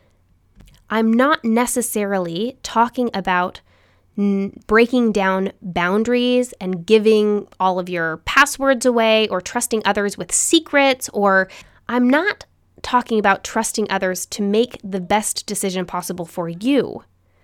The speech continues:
I'm talking about trusting others to make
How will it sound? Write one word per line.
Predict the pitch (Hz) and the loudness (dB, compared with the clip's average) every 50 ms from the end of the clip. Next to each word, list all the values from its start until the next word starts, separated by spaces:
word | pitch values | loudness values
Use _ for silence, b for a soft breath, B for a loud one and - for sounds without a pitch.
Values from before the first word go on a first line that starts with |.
| b b b b b b b b b b b b b _ - | b b b b b b b b b b b b b _ -4
I'm | 220 226 | -4 -2
talking | - 269 277 330 339 - 330 277 | -2 -2 -4 -4 -2 0 2 4
about | 233 226 208 214 - - | 4 4 2 2 0 -6
trusting | - - - 254 294 320 - - - 277 254 240 - | -12 -6 -2 -2 -2 -2 -2 -2 0 0 0 0 0
others | 196 185 185 185 185 190 185 - | -2 -2 0 -2 -2 -2 -4 -8
to | - - 214 | -6 -4 -2
make | 202 202 208 233 269 269 - | 0 0 2 0 0 -2 -6